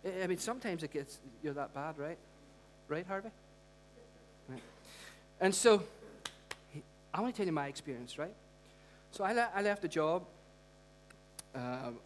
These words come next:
where I worked, didn't work Sundays, and I got this new job where I had to work Sundays.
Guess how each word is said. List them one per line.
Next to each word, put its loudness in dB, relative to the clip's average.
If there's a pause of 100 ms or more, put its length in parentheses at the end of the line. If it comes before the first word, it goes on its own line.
(260)
where 0
I 0 (320)
worked, -4
didn't -2
work -4
Sundays, -6
and -2
I -2
got -4
this -8
new 0
job 0 (400)
where -2
I 0
had -6
to -6
work -2
Sundays. -10